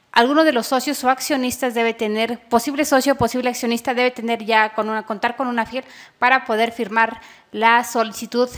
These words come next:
la autorización correspondiente para ponerle el régimen jurídico,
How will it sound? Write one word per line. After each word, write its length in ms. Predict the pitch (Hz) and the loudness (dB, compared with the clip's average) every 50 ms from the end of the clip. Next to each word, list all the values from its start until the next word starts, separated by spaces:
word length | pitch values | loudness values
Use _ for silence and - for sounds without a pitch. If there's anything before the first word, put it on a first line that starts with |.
| 262 | -8
la 140 | - - 214 | -2 0 0
autorización 680 | 226 247 - 269 233 240 226 220 - - 233 233 226 | 0 0 0 -4 -4 -4 -6 -8 -8 -8 -8 -6 -8
correspondiente 760 | 220 - - 214 208 214 - - - 214 208 214 220 208 - | -8 -10 -10 -8 -8 -8 -8 -6 -8 -6 -6 -6 -8 -8 -4
para 220 | - - 214 208 208 | -2 0 0 0 0
ponerle 600 | 220 208 208 208 214 214 - 240 220 220 240 - _ _ _ - - - _ _ | -2 -2 -2 -2 -4 -6 -6 -8 -8 -8 -8 -12 _ _ _ -20 -20 -20 _ _
el 580 | - - 190 190 190 185 185 175 180 175 175 175 - - - - _ - 214 220 - - - - - 196 | -8 -6 -4 -4 -4 -4 -6 -6 -8 -10 -12 -14 -18 -20 -20 -20 _ -20 -20 -20 -20 -20 -20 -20 -14 -8
régimen 340 | 202 233 233 - 285 277 262 | -6 -6 -4 -4 -4 -4 -4
jurídico, 540 | - 294 262 269 247 277 262 - 285 277 269 | -2 -4 -4 -4 -4 -6 -4 -2 -2 -2 -2